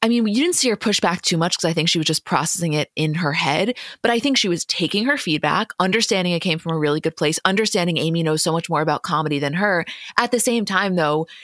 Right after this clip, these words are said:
knowing that the reason she's been successful this entire time is because she trusts her gut. And I know she says calmness is her superpower, but I also think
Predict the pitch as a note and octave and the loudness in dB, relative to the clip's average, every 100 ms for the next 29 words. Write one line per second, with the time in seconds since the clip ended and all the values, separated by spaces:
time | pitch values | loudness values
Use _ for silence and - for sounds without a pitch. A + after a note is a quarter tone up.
0 | - G3+ G3+ A3+ G3 F3 E3+ F3+ F#3+ F#3 | -4 0 2 2 2 2 2 2 0 -2
1 | F#3 F3 F3+ E3+ F#3 F3+ D#3+ E3+ F3 D3+ | -2 -2 -2 -2 -2 0 -2 -2 0 0
2 | D3 F3 D#3 D3 D3+ E3 D3+ - D3 - | 0 -2 -2 -4 -6 -4 -2 -2 -2 0
3 | D#3 C3+ D3+ - - - - - F3 F3+ | -2 0 0 -2 -8 -20 -10 -2 2 2
4 | A3 G#3+ G3 F3 - G3 G3+ F#3 E3 D#3+ | 2 2 0 0 0 0 0 0 -2 -2
5 | - D#3 D#3 D#3+ D3+ D#3 D3 D#3+ F3+ E3 | -4 -4 -2 0 2 2 2 2 0 -2
6 | F3 D#3 D#3 | -2 -4 -4